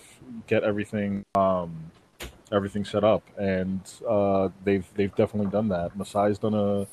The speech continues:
uh, a great job, uh, bringing, bringing people in.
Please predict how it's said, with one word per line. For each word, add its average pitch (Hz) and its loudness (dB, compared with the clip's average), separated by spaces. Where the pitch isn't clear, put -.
uh, 98 0
a 110 -2
great 107 -2
job, 101 0
uh, 95 2
bringing, 107 -2
bringing 107 -6
people 104 -6
in. 117 -2